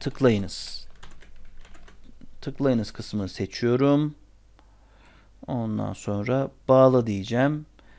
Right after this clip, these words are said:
Kendi otomatik olarak bir şey bağladı. Değiştir diyorum buradan.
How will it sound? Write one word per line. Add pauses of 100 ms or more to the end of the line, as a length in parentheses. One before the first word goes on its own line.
(1200)
Kendi
otomatik
olarak
bir
şey
bağladı.
Değiştir
diyorum
buradan.